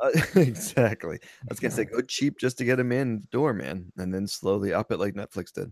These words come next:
Speaker 2: No, sit at the back of the movie theater, and it's possible to see a peel of Screen X, the latest attempt to drag film lovers off the sofa and away from Netflix.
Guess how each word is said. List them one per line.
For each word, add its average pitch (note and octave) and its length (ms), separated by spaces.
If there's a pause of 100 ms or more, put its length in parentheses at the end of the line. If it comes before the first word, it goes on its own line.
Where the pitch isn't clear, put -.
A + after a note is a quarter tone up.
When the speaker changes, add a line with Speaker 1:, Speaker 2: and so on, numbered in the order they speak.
Speaker 2:
No, F2+ 120
sit A#3+ 240
at G#3+ 80
the G#3 60
back F3+ 200
of F3+ 80
the F3+ 60
movie E3 260
theater, D3+ 440
and C3 180
it's B2 100
possible D3 420
to C3 60
see D3+ 160
a B2 120
peel C#3+ 340
of A#2 100
Screen C3+ 380
X, A#2+ 260
the A#2+ 100
latest C#3 300
attempt C#3+ 340
to B2+ 80
drag B2 340
film D3 300
lovers B2 400 (100)
off B2 340
the C3+ 100
sofa A#2+ 400
and G#2+ 160
away A2+ 240
from G#2 220
Netflix. G2+ 520